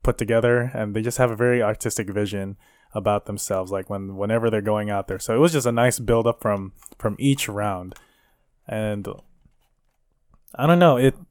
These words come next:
this one, this time around, I, I don't know what, what, what happened, what's happening with all these other, these performers and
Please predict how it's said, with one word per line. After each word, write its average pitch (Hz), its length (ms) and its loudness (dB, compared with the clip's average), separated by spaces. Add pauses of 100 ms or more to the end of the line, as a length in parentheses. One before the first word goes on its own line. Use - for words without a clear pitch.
this 131 400 2
one, 165 360 6
this 147 200 4
time 165 280 6
around, 160 280 6
I, 113 220 6 (560)
I 131 60 0
don't 190 160 -4
know 208 80 4
what, 120 220 4
what, 135 200 6
what 151 180 2
happened, 131 680 0 (680)
what's 131 160 0
happening 127 300 4
with 120 120 4
all 113 180 6
these 120 160 2
other, 117 580 2
these 113 180 -6
performers 120 600 -2
and 101 300 -6